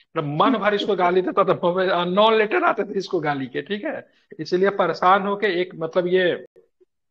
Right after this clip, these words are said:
बर्नी कहता है, इसने अपना राजधानी परिवर्तन इसलिए कर लिया क्योंकि मतलब इसको ना उलेमाओं के बहुत ज्यादा गाली आते थे, क्योंकि किसी का इज्जत ये नहीं करता था।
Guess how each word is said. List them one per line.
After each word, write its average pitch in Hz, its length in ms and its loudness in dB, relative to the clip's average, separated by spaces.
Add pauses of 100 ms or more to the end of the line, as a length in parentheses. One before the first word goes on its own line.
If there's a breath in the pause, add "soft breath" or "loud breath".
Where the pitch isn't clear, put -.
(680 soft breath)
बर्नी 160 420 0
कहता 202 320 0
है, 202 140 0
इसने 196 220 -6
अपना 202 340 -2
राजधानी 165 380 0
परिवर्तन 190 440 -2
इसलिए 196 360 -2
कर 175 180 0
लिया 143 340 0
क्योंकि - 480 -8
मतलब 180 240 -2
इसको 185 160 -6
ना 202 80 -4
उलेमाओं 180 420 2
के 196 80 -4
बहुत 175 280 0
ज्यादा 185 180 0
गाली 151 300 0
आते 135 220 -2
थे, 131 60 -16
क्योंकि 170 180 -8
किसी 190 220 -12
का 220 80 2
इज्जत 202 280 -2
ये 214 120 0
नहीं 220 160 -2
करता 208 320 2
था। 147 400 -10